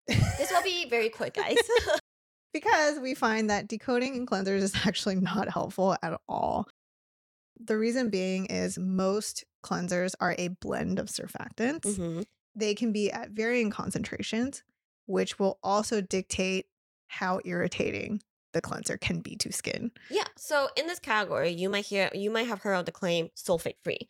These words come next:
Speaker 1: And that usually
Speaker 2: Mm.
Speaker 1: targets sodium lauryl sulfate, and that's known to be a pretty harsh surfactant. But you can formulate this into a very gentle cleanser, just depending on the supporting
Speaker 2: Yes.
Speaker 1: cast, how much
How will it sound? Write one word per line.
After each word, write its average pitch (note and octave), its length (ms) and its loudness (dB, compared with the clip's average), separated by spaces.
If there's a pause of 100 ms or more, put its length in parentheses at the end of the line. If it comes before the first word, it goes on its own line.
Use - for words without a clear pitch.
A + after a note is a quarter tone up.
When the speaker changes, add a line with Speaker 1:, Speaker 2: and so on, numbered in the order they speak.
(100)
Speaker 1:
And G3 260 2
that G#3 140 4
usually F#3 200 2
Speaker 2:
Mm. G3 60 -6
Speaker 1:
targets E3+ 480 0 (160)
sodium A#3 420 2
lauryl F#3 320 2
sulfate, - 500 0 (340)
and F#3+ 260 2
that's - 220 -4
known G#3 360 2
to - 180 -14
be E3+ 180 -4
a E3 80 0
pretty E3+ 240 -2
harsh C#4 400 -2
surfactant. - 680 -2 (500)
But E4+ 460 0
you C#4 160 -2
can E4+ 220 -2 (160)
formulate C#4 500 2
this F3+ 240 -2
into A#3 280 0
a C#4 80 0
very C#4+ 380 -2
gentle C#4 440 0
cleanser, E3+ 420 0
just G#3 200 -2
depending G3 420 -4
on F3 100 -4
the F3 80 -4
supporting A#3+ 480 -2
Speaker 2:
Yes. F3+ 120 -2
Speaker 1:
cast, F#3+ 400 0 (240)
how C4 180 2
much C4+ 260 2